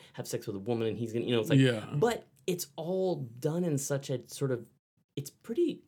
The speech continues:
Speaker 1: I don't wanna say sanitized, but it's so childlike. Like, the way it's represented in the movie is so, and, and even the, you know, the person that mainly started the talkback was a kindergarten teacher.
Speaker 2: Oh, really?
Speaker 1: Yes, the main person who, like, got everyone, like, into it and
Speaker 2: That's
Speaker 1: going
Speaker 2: so
Speaker 1: and started.
Speaker 2: funny.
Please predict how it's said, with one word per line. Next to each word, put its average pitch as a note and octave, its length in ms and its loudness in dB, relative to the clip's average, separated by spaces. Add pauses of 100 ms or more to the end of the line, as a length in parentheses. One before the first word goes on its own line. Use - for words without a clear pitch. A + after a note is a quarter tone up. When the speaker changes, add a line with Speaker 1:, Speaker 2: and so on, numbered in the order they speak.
(200)
Speaker 1:
I D#3 60 -10
don't G3+ 100 -6
wanna A3+ 140 -4
say G3+ 160 -2
sanitized, C#3 880 -4
but C#3+ 100 -2
it's C#3+ 140 -6
so A#3 300 -6
childlike. - 1000 -4 (260)
Like, D3 120 0
the F3+ 100 10
way F3 280 6
it's F#3+ 180 2
represented C3+ 460 2
in A#2+ 80 2
the A#2 80 2
movie A#2 560 2 (400)
is C#3+ 260 4
so, D3+ 520 6
and, E3+ 160 4
and F3 120 6
even A#3 320 0
the, F#3+ 240 2 (200)
you C3 120 0
know, G#3+ 80 8
the G#3 100 4
person D3+ 340 0
that B2+ 140 0
mainly A2 340 0
started G#2+ 320 0
the G#2+ 80 -4
talkback C3 640 -6
was A#2 140 0
a A2 60 -4
kindergarten G#2 600 -4
teacher. - 460 -14 (120)
Speaker 2:
Oh, C#3 80 8
really? A#2 400 4 (140)
Speaker 1:
Yes, C#3 180 6
the D#3+ 100 4
main E3+ 240 6
person D3 320 2
who, B2+ 120 4
like, A#2 240 4
got A#2 280 0
everyone, A#2 400 2
like, A2 200 0
into A#2 400 2
it G#2 120 2
and G#2+ 200 -4
Speaker 2:
That's G#2 40 2 (180)
Speaker 1:
going A2 100 6
Speaker 2:
so B2 80 4
Speaker 1:
and G#2+ 100 0
started. A2+ 280 2
Speaker 2:
funny. G#2+ 120 -8